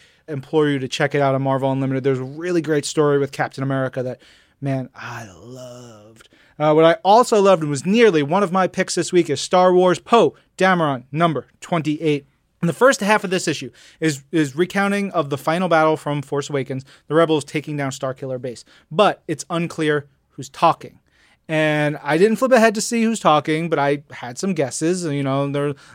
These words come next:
little things, and I, I, I went from this character to this character. Who, who are these people talking?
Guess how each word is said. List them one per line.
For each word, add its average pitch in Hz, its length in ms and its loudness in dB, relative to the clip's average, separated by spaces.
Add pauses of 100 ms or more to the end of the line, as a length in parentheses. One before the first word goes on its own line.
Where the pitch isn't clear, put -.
little 233 320 2
things, 226 540 0
and 165 140 0
I, 170 300 2
I, 147 80 -6 (160)
I 160 80 -8
went 147 180 -4
from 147 140 -8
this 180 100 -4
character 175 320 -4
to 165 60 -2
this 175 80 -8
character. 156 320 -6
Who, 190 300 -8
who 220 120 -20
are 285 60 -20
these 220 160 -20
people 220 340 -18
talking? - 460 -18